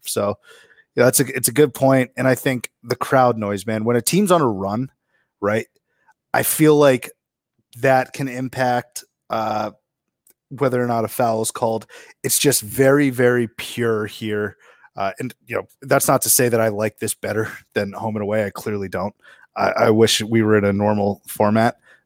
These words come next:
but it, there are definitely some differences. And I, I think we're gonna see that quite a bit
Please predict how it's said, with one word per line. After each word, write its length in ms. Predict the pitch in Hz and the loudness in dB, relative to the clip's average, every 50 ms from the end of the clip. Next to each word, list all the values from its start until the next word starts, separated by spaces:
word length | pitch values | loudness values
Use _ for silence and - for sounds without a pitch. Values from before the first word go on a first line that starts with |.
| _ _ | _ _
but 240 | - 113 98 - _ _ _ _ _ _ _ _ _ _ _ _ _ _ - - _ _ _ _ _ _ | 2 2 2 0 _ _ _ _ _ _ _ _ _ _ _ _ _ _ -20 -20 _ _ _ _ _ _
it, 120 | - 127 - _ _ _ _ | -8 -8 -8 _ _ _ _
there 180 | 127 123 131 123 | 0 2 4 4
are 80 | 120 104 | 6 4
definitely 300 | 127 123 - - 120 110 | 4 2 4 2 2 2
some 180 | - 113 107 | 2 0 0
differences. 640 | 95 104 98 - 101 95 - - 98 98 92 - - - _ - | 0 0 0 0 -4 -6 -6 -6 -6 -6 -6 -6 -8 -8 _ -6
And 340 | 107 107 107 104 98 98 - | -4 -4 -2 -4 -6 -8 -6
I, 260 | 107 110 113 113 117 | -2 -2 0 2 2
I 20 | 110 | 0
think 260 | - - 110 101 - | 0 -2 -4 -2 -2
we're 140 | 113 113 107 | -2 0 2
gonna 180 | 117 113 107 | 2 2 2
see 220 | - - - 127 117 | 2 0 0 2 4
that 260 | 110 110 110 107 - | 4 4 4 2 2
quite 220 | - 123 113 110 | 2 2 2 2
a 20 | 95 | 2
bit 300 | - 107 113 120 - | 4 2 2 2 0